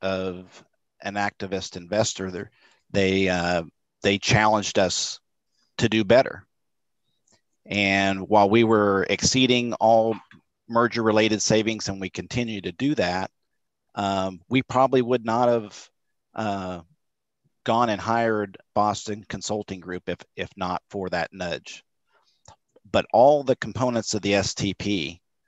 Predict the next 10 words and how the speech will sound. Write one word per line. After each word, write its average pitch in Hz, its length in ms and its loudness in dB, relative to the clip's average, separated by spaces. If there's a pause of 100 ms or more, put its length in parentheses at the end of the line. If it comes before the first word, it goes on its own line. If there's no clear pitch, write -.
(640)
I 101 200 4
R 104 160 4
P 101 240 -2
process, 98 920 0 (800)
cost 98 420 2
efficiencies, 95 960 -4 (220)
where 104 280 4
to 101 100 0
invest 92 460 0
next, 87 420 -6